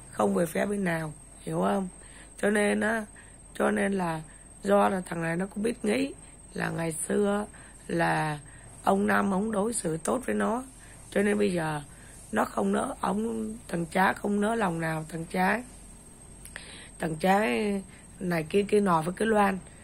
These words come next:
Hơn nữa là chị Ni với cái Loan này đối xử tốt nữa, cho tiền làm vốn này kia kia nọ. Những cái lúc khó khăn người ta cho năm triệu, đâu phải đơn giản. Ủa, cái bọn Trành Bồn á,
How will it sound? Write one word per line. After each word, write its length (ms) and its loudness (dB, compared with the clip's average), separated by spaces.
Hơn 300 4
nữa 140 2
là 120 2
chị 200 -4
Ni 200 2
với 120 -2
cái 140 -2
Loan 240 4
này 100 -2
đối 220 2
xử 180 0
tốt 320 2
nữa, 240 0
cho 160 6
tiền 320 2
làm 200 -2
vốn 340 4
này 240 -2
kia 180 -2
kia 80 0
nọ. 240 -2
Những 220 -2
cái 100 4
lúc 180 2
khó 200 6
khăn 220 4
người 160 -2
ta 120 -4
cho 80 0
năm 280 -2
triệu, 340 0
đâu 160 2
phải 160 2
đơn 260 2
giản. 300 0
Ủa, 280 2
cái 100 0
bọn 280 0
Trành 240 0
Bồn 260 2
á, 120 -2